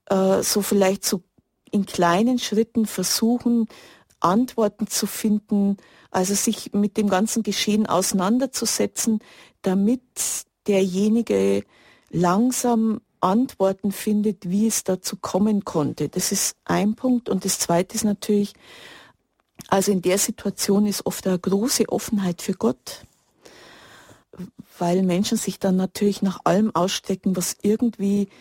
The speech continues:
sinnvoll, noch sinnvoll sein könnte oder Halt geben könnte. Und wenn da Beziehung zu Gott beginnt, kann das natürlich eine große Hilfe und Unterstützung sein. Also so von Gott diese bedingungslose Liebe,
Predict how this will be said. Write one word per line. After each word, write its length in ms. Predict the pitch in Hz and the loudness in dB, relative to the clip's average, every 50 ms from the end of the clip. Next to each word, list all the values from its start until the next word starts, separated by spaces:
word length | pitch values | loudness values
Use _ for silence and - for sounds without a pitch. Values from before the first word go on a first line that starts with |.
| - - - - - - - - _ | -20 -20 -20 -20 -20 -20 -20 -20 _
sinnvoll, 560 | - - - 233 233 262 - - 196 208 202 | -6 -2 0 2 2 0 0 0 0 2 2
noch 220 | 190 185 185 - - | 2 0 0 -2 -2
sinnvoll 440 | - - 233 262 - - 208 196 | 0 0 0 0 2 0 0 0
sein 320 | - - - 185 190 190 196 | 0 0 0 0 0 0 -2
könnte 440 | - - 208 190 202 - - 202 185 | 0 0 2 2 2 2 2 0 0
oder 240 | 180 190 185 - | 0 -2 -2 0
Halt 320 | - 180 208 226 - - - | 0 0 0 -2 -4 -8 -6
geben 300 | - 208 202 - 208 - | -4 -4 -2 -2 -4 -4
könnte. 520 | - - 214 202 214 - - 233 240 240 - _ _ _ - - - - - - - - - - - - - - - _ _ _ _ _ - _ _ _ _ _ _ | -2 -2 0 0 0 0 0 0 0 0 -2 _ _ _ -20 -20 -20 -20 -20 -20 -20 -20 -20 -20 -20 -20 -20 -20 -20 _ _ _ _ _ -20 _ _ _ _ _ _
Und 340 | - 214 208 208 208 190 - | 0 0 2 2 0 -2 0
wenn 200 | 190 185 185 190 | 0 0 2 2
da 240 | 185 185 185 190 190 | 2 2 2 2 0
Beziehung 520 | - - - - - - 233 233 220 208 | 0 -2 -8 -4 -2 0 2 2 0 0
zu 140 | - - 180 | -2 -6 -4
Gott 280 | - 180 202 - _ - | -2 -2 -2 -2 _ -8
beginnt, 800 | - 175 - - 240 262 247 202 165 - - - - - - _ _ _ _ _ _ _ _ _ - | -8 -6 -2 0 0 2 2 0 -2 -4 -8 -10 -12 -12 -16 _ _ _ _ _ _ _ _ _ -8
kann 180 | - 180 190 | -4 -2 0
das 140 | 208 208 - | 0 0 0
natürlich 420 | 208 190 - - - 214 202 - | -2 -4 -2 0 0 0 0 0
eine 60 | 196 - | -4 -4
große 400 | - 180 190 185 202 - - 196 | -4 -4 -2 -2 -2 -2 -2 -2
Hilfe 440 | - - 220 220 196 - 175 165 | -2 0 -2 -2 0 0 -2 -2
und 180 | - - 175 - | 0 0 -2 -2
Unterstützung 680 | - 175 - 190 180 - - - - - - - 185 175 | -2 -4 -2 -2 -4 -4 -4 -8 -8 -6 -2 -2 -2 0
sein. 360 | - - 175 175 175 170 170 - - - - | 0 -2 0 0 0 0 -2 -4 -10 -10 -4
Also 220 | - 175 175 196 190 | -2 0 0 0 0
so 160 | - - 208 | 0 0 -2
von 240 | - - 202 190 175 | 0 0 -2 0 2
Gott 260 | 185 190 190 - - | 0 0 0 0 -6
diese 200 | 208 - - 180 | -6 -4 -4 -4
bedingungslose 920 | - 190 - - 226 226 233 240 233 220 - - 185 180 190 - - 202 | -4 -4 -4 0 0 2 2 2 2 0 -2 -2 0 0 0 0 -2 -2
Liebe, 460 | 180 185 196 202 - 208 202 196 | 0 2 0 2 2 2 2 2